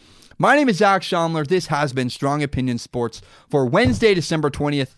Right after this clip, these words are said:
Thank you so very much for tuning in. You can subscribe to Strong Opinion Sports on iTunes, on SoundCloud, and on YouTube. We are growing at incredible rates, and I'm so grateful. You guys have,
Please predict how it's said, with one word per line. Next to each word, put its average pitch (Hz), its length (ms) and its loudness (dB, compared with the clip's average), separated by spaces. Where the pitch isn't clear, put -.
Thank 277 320 0
you 208 80 0
so 226 400 2
very 190 220 2
much 156 240 0
for 135 80 -6
tuning 131 320 0
in. 113 160 -2
You 190 140 0
can 170 180 -2
subscribe 139 440 -2
to 127 60 -6
Strong 123 340 -4
Opinion 117 360 -4
Sports 113 420 -6
on 110 240 -8
iTunes, 151 600 -2
on 110 160 -6
SoundCloud, 127 600 -2
and 123 240 -4
on 117 140 -4
YouTube. 107 360 -6
We 220 160 2
are 226 100 4
growing 214 480 0
at 180 200 0
incredible 170 580 0
rates, 151 300 0
and 151 120 0
I'm 143 120 -2
so 208 180 2
grateful. 151 400 0
You 147 140 -2
guys 160 260 0
have, 127 320 0